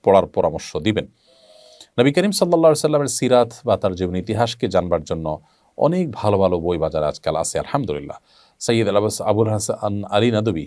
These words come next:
সৈয়দ আবুল হাসান আদি-, আ-, আবুল হাসান আলী আন নদভী রহমতুল্লাহ আলাইহির নবী রহমত বইটি আপনি যেমন পড়তে পারেন।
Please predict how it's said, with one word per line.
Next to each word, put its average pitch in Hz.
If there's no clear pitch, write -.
সৈয়দ 101
আবুল 92
হাসান 98
আদি-, 104
আ-, 90
আবুল 110
হাসান 120
আলী 98
আন 90
নদভী 98
রহমতুল্লাহ 92
আলাইহির 92
নবী 131
রহমত 101
বইটি 87
আপনি 90
যেমন 82
পড়তে -
পারেন। 113